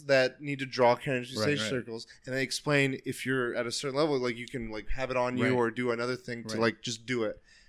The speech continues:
Speaker 1: They never do that with this, and I
Speaker 2: Yeah.
Speaker 1: think that would be a, an, an easy way to solve that. Of like,
Speaker 2: Exactly.
Speaker 1: I have this item. It's a rare item. It's a mag-, there's magical items that they
Speaker 2: Matter
Speaker 1: could
Speaker 2: of
Speaker 1: be.
Speaker 2: fact, a Horcrux.
Speaker 1: A Horcrux. <laughs>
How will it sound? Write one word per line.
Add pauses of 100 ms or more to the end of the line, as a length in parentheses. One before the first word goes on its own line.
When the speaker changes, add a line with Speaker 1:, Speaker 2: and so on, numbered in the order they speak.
(200)
Speaker 1:
They
never
do
that
with
this,
and
I
Speaker 2:
Yeah.
Speaker 1:
think
that
would
be
a,
an,
an
easy
way
to
solve
that.
Of
like,
Speaker 2:
Exactly. (360)
Speaker 1:
I
have
this
item.
It's
a
rare
item.
It's
a
mag-, (100)
there's
magical
items
that
they
Speaker 2:
Matter
Speaker 1:
could
Speaker 2:
of
Speaker 1:
be.
Speaker 2:
fact, (260)
a
Horcrux. (840)
Speaker 1:
A
Horcrux. (1080)
<laughs>